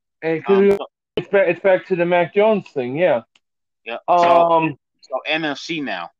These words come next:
Speaker 1: forty-niners, maybe.
Speaker 2: Yeah. Uh, he, he, he
Speaker 1: I'll say
Speaker 2: wants to go west.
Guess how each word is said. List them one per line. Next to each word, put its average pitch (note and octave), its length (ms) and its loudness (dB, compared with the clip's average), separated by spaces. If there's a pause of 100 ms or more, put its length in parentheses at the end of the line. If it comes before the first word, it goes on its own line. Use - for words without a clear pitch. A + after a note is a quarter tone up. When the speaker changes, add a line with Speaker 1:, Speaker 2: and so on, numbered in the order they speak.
(1500)
Speaker 1:
forty-niners, F#3+ 840 2 (380)
maybe. D3+ 580 0
Speaker 2:
Yeah. G#3+ 120 2 (720)
Uh, A2 80 -6 (280)
he, C#3 180 -4
he, B2+ 80 -8 (160)
he C3+ 80 -2
Speaker 1:
I'll D3 240 2
say C4 100 -2
Speaker 2:
wants D#3 300 -2
to C#3 60 -14
go C#3+ 200 -2
west. D#3 340 -4